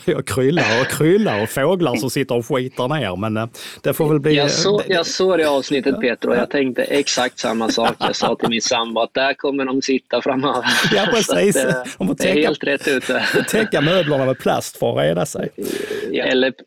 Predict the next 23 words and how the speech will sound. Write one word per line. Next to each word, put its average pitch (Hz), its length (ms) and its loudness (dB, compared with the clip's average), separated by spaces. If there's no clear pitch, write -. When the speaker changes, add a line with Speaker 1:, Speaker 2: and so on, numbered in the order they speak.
Speaker 2:
eller 143 300 0
pigga 131 460 0
i 123 60 2
takstolarna. 110 760 -2
Speaker 1:
Eller 208 200 4
pigga 208 340 2
i 156 40 -6
takstolarna, 175 400 -2
men 175 60 0
jag 165 60 -4
tror 208 140 0
inte 214 140 0
det 180 100 2
var 160 100 0
estetiskt 160 580 -2
rätt 160 220 0
där, 135 200 0
nej, 107 180 -6
så - 140 -6
att, - 220 -4
eh, 131 220 0
Speaker 2:
<laughs> - 40 -8
Nej. 120 380 -2